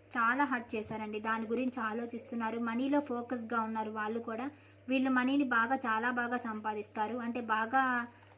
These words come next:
ఆ, తెలివి ఉన్న పర్సన్ అనమాట. ఎలా అయినా సరే మనీని కవర్ చేసుకుంటారు, క-, ఎర్-, ఎర్న్ చేస్తారు, సంపాదిస్తారు.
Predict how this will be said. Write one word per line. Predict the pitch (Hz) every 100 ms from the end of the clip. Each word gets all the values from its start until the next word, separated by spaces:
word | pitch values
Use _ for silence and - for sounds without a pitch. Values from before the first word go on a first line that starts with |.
| -
ఆ, | 226 226 233 -
తెలివి | 247 247 277
ఉన్న | 262 240
పర్సన్ | 233 214 -
అనమాట. | 220 220 220
ఎలా | 220 226
అయినా | 233 247
సరే | 247 233
మనీని | 226 208 220 226
కవర్ | 220 214
చేసుకుంటారు, | 226 220 208 226 208 208 214 220 226 -
క-, | 202 202 202 202 196 - - 226
ఎర్-, | 226 226
ఎర్న్ | 233 226 254 247
చేస్తారు, | 226 226 220 226
సంపాదిస్తారు. | 220 208 226 208 - 214 208 254 -